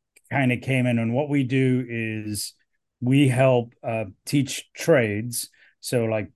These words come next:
being an electrician or an electrical helper or a plumber or H vac or, you know, anything like that. Um, we help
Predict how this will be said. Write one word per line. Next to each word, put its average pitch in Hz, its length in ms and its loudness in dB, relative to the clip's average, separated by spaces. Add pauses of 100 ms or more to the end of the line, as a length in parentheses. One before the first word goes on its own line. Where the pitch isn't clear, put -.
(120)
being 123 240 2
an 117 80 2
electrician 113 720 -2
or 107 180 -2
an 107 300 -4
electrical 113 640 -4
helper 113 360 0
or 110 240 -2
a 110 60 -2
plumber 113 680 0
or 113 60 -6
H 117 260 -4
vac 107 440 -2
or, 110 340 -4
you 120 120 -6
know, 113 80 -2
anything 113 420 -4
like 107 160 -6
that. 104 360 -4 (600)
Um, 120 300 4
we 131 580 2
help 117 320 -2